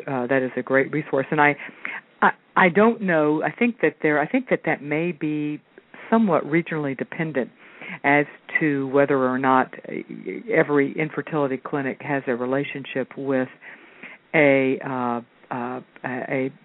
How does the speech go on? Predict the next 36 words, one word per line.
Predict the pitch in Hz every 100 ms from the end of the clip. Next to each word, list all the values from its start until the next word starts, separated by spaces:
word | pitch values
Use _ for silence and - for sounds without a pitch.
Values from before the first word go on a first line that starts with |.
| -
Chinese | - 143 135 131 139
medicine | 135 127 - 123 -
specialist. | 120 - - - - -
I'm | 156 147
not | 135 - -
sure | 160 147
that | 135 -
that | 131
would | - 127
hold | - 131 127
up, | 131 127 - - - - - - - -
um, | 143 135 135 - -
throughout | 160 135 131 -
the | 127
U | 123 127
S, | 127 123 -
but | 135
I | 170 185
have | 175
no | 185 196
doubt | 170 165 -
that | 143
it | 143
does | 208 226
hold | 208 170 175
up | 160 -
in | 143
California, | 180 160 156 160 156 151
or | 139
at | 139
least, | 151 160
you | 151 151
know, |
where | 143
you | 139 156
practice. | 147 117 -